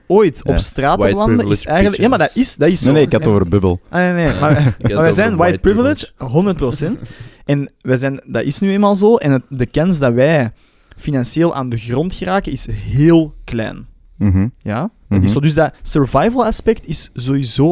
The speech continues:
Speaker 1: eigenlijk al voor een heel groot deel weg.
Speaker 2: Ja, voor
Speaker 3: Oké.
Speaker 2: ons.
Speaker 3: Wacht, hè, wacht, hè, maar ja. Ga
Speaker 1: Ja.
Speaker 3: maar verder, ja.
Speaker 1: Waarmee ik wil zeggen, ehm, als je een basisinkomen krijgt,
Speaker 2: Mhm.
Speaker 1: verandert dat veel aan dat survival, eh, gebeuren?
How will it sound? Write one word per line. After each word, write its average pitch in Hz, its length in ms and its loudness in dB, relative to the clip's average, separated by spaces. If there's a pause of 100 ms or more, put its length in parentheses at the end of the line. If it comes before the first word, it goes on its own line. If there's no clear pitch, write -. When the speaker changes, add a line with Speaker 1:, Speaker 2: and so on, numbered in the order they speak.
Speaker 1:
eigenlijk 127 360 -6
al 123 120 -4
voor 123 140 -6
een 117 80 -4
heel 131 240 -2
groot 113 280 -8
deel 110 220 -4
weg. 98 140 0
Speaker 2:
Ja, 95 320 0
voor - 160 -2
Speaker 3:
Oké. 110 160 4
Speaker 2:
ons. - 320 -6 (360)
Speaker 3:
Wacht, 127 180 -6
hè, 202 60 2
wacht, 180 160 0
hè, 220 80 2
maar 196 220 0
ja. 123 240 0
Ga 196 100 -4 (500)
Speaker 1:
Ja. - 140 -6
Speaker 3:
maar - 140 2
verder, 147 240 -2
ja. 131 160 -2 (440)
Speaker 1:
Waarmee 156 320 2
ik 208 120 0
wil 131 160 4
zeggen, 214 420 0 (640)
ehm, 131 480 2 (120)
als 135 200 -2
je 139 80 -2
een 113 60 -4
basisinkomen 151 760 -2
krijgt, 127 580 -4
Speaker 2:
Mhm. 92 260 0 (680)
Speaker 1:
verandert 156 460 0
dat 147 120 0
veel 151 260 0
aan 131 120 -6
dat 127 240 0
survival, 185 800 0
eh, 165 520 2
gebeuren? 165 540 0